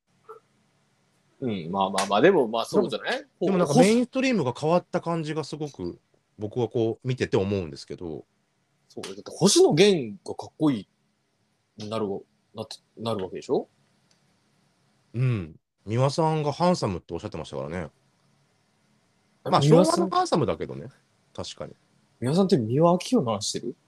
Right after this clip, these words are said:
Speaker 2: はい。
Speaker 1: あ、俺、そんな、そんなシーンがあったんだ。<laughs> 美輪さんが星野源をハンサムって言ってる。
Speaker 2: ハンサムって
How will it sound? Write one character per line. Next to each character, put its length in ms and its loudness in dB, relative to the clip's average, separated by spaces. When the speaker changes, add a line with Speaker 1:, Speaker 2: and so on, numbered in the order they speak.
Speaker 2:
は 180 -4
い。 80 -8
Speaker 1:
あ、 80 -10
俺、 260 -4
そ 240 -6
ん 180 -2
な、 60 -6
そ 220 4
ん 20 6
な 140 8
シ 260 4
ー 60 0
ン 20 0
が 120 -2
あ 40 -2
っ 80 -12
た 80 -6
ん 60 -12
だ。 140 -20
<laughs> 560 -12
美 120 6
輪 180 4
さ 160 -2
ん 80 -10
が 200 -8
星 240 -2
野 100 0
源 320 -6
を 60 -10
ハ 100 -10
ン 80 -8
サ 100 -2
ム 60 -2
っ 60 -8
て 100 -8
言 60 -6
っ 40 -18
て 140 -6
る。 120 -2
Speaker 2:
ハ 120 2
ン 40 -2
サ 100 0
ム 100 -4
っ 40 -8
て 300 -6